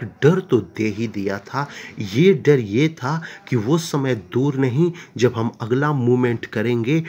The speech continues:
और वो ऐसा मूवमेंट होगा जिस मूवमेंट से आपकी जड़ें हिल जाएंगी। क्लियर? चलो,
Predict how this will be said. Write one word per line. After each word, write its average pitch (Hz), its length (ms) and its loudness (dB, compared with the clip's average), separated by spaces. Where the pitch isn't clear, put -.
और 113 180 0
वो 98 240 -2
ऐसा 139 380 -4
मूवमेंट 113 560 -2
होगा 131 400 -2
जिस 113 260 -2
मूवमेंट 104 600 -2
से - 380 -4
आपकी 117 720 -12
जड़ें 101 460 -6
हिल 92 200 -10
जाएंगी। 92 580 -14
क्लियर? 185 200 2
चलो, 131 280 0